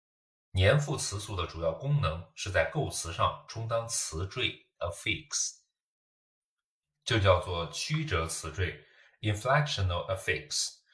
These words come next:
和派生词缀，derivational affix。曲折词缀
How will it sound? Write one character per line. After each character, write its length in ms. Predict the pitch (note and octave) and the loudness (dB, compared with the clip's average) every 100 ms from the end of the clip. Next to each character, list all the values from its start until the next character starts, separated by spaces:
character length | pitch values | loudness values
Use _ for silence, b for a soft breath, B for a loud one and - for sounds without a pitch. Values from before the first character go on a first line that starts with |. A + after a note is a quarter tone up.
| b | b
和 220 | - F2+ - | 4 4 4
派 260 | - E3 F#2 | 2 2 2
生 260 | - - | -2 -6
词 240 | - D#2+ D2+ | -6 -8 -8
缀， 360 | C#2 - - _ | -8 -8 -14 _
derivational 960 | - G2+ A2+ B2 C#3+ D3 F#2+ E2 D#2+ - F2+ | -4 -2 -2 -2 -2 0 0 0 -2 -4 -8
affix。 680 | - F#2 - - - - _ _ _ _ _ _ _ _ _ _ _ _ | -4 -4 -4 -6 -6 -8 _ _ _ _ _ _ _ _ _ _ _ _
曲 260 | - E3 | 2 4
折 180 | B2+ E2+ | 6 6
词 200 | - D#2+ | 4 -4
缀 300 | E2 D2+ B | -6 -8 B